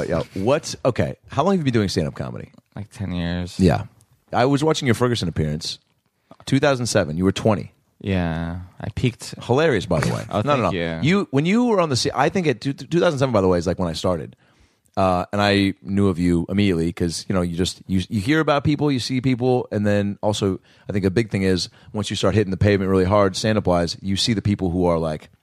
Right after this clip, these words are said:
Speaker 2: on great shows, you s-, you, you know, and then also you see them in person and you see the reaction. You're like, "Oh, th-, wow, this guy knows what he's doing." <clears throat> I felt like that from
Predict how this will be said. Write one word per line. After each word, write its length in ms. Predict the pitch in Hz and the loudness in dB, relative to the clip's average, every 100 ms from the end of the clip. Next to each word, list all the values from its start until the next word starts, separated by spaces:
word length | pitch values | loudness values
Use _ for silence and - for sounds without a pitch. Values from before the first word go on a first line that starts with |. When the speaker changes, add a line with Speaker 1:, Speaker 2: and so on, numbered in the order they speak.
| _ _ _ _ _ _ _ _ _ _ _ - - | _ _ _ _ _ _ _ _ _ _ _ -12 -2
Speaker 2:
on 240 | 131 135 | 0 2
great 220 | 113 131 131 | 2 2 2
shows, 520 | 143 143 170 147 - - | 2 4 2 -2 -8 -8
you 100 | 123 | -6
s-, 100 | 117 | -4
you, 120 | 147 143 | -2 0
you 100 | 139 | 2
know, 180 | 147 165 | 2 2
and 180 | 117 | 2
then 80 | 113 | 4
also 460 | 113 113 113 107 104 | 4 4 4 4 4
you 180 | 95 98 | 2 0
see 180 | - 104 | 2 0
them 220 | 95 95 | 2 0
in 100 | 90 | 0
person 500 | 95 90 - 87 82 - | 0 0 0 -4 -4 -4
and 160 | 85 | -4
you 60 | 80 | -2
see 140 | - | -2
the 60 | 85 | 2
reaction. 380 | 82 85 80 78 | 2 2 0 -4
You're 100 | 78 | -2
like, 220 | 76 76 - | -2 -4 -6
"Oh, 120 | 76 | -6
th-, 100 | 67 | -2
wow, 160 | 80 67 | -2 -2
this 140 | 71 | 0
guy 120 | 95 | 0
knows 200 | 87 82 | 0 0
what 60 | 82 | -2
he's 100 | 78 | 0
doing." 220 | 85 78 - _ _ _ - | 0 -2 -6 _ _ _ 0
<clears throat> 240 | 233 156 - _ _ _ - - | 0 0 -4 _ _ _ -8 -2
I 100 | 131 | 0
felt 100 | 147 | 2
like 120 | 110 | 2
that 160 | 101 90 | 2 0
from 240 | 90 | -6